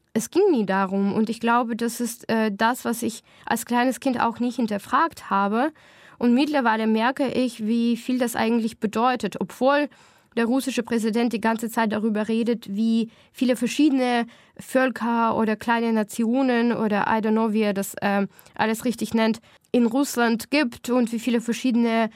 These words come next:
Menschen da im Krieg gekämpft haben.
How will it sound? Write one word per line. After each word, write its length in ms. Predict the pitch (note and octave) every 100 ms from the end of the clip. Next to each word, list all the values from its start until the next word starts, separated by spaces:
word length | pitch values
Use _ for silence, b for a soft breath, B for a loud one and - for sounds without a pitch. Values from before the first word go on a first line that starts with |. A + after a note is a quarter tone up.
| B
Menschen 500 | B A#3+ B3+ A#3 B3
da 240 | A3 A3 A3+
im 180 | A3+ G#3+
Krieg 280 | - B3
gekämpft 540 | A3 - B3+ C4+ - -
haben. 360 | A3+ A3+ B3